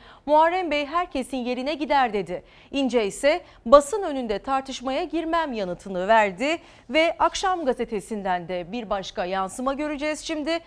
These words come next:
geliyor mu aşk? Evet, Akşam Gazetesi. Ayasofya'nın haysiyeti arttı. Katolik rahip Müsellem, Erdoğan Ayasofya'yı ayaklar altında çiğnenen bir müzeden içinde Allah'ın adının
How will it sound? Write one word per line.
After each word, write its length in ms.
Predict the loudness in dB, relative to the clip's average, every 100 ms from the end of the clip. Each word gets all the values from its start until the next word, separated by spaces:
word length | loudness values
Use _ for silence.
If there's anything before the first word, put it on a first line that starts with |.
| -16 -6
geliyor 400 | -4 -2 0 -2
mu 140 | -2
aşk? 220 | -4 -6 -10 -20 _
Evet, 260 | -6 -6 -8 -6
Akşam 420 | -6 -6 -4 -4
Gazetesi. 840 | -4 -6 -8 -10 -12 -8 -4 -4 -6 -14 _ _ _ _ _ _ -20 -20 0
Ayasofya'nın 720 | 4 4 4 -2 -2 -4 -4
haysiyeti 680 | -4 0 0 -2 -6 -4 -4
arttı. 680 | 2 4 2 -6 -4 -2 -2 -6 -20 -20 -2
Katolik 500 | -2 0 -4 -4 4
rahip 420 | 4 4 0 -8
Müsellem, 720 | -8 0 2 2 2 -2 -2 -10
Erdoğan 580 | 2 2 4 2 2 0 -2
Ayasofya'yı 600 | -2 0 -4 -6 -2 0
ayaklar 420 | 2 2 0 0
altında 500 | 2 0 -2 -6 -6
çiğnenen 500 | -6 -8 -4 -4 -4
bir 140 | -8
müzeden 560 | -6 -2 -2 0 -2 -4 -12 -18 -8
içinde 340 | -6 0 4
Allah'ın 440 | 6 4 2 -4
adının 340 | -6 -6 -6